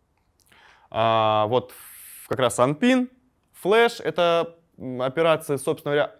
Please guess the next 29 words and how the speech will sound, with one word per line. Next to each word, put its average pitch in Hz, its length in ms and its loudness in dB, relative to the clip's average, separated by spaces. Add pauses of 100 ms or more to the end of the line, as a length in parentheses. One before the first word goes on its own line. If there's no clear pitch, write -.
(380)
вы-, 120 480 -2
з-, 113 140 -10
записи 123 720 -2 (200)
страницы 139 460 -2
кэша 185 300 -2
на 156 140 2
диск, 247 340 -2
при 151 100 0
этом 151 140 -2
сама 156 220 -2
страница 160 280 -6
кэша - 460 0 (300)
в - 200 -20
памяти 180 320 2
также 131 240 -2
остаётся. 120 540 -4 (260)
То 107 60 -10
есть 107 100 -12
она 120 140 -2
была 107 180 0
dirty, 254 480 -2 (260)
грязная, 165 500 -2
с 160 100 -12
изменёнными 160 460 -6
данными, 135 420 -4
да, 151 260 0
стала 143 340 0
обычной, 113 460 -6
чи-, - 300 -8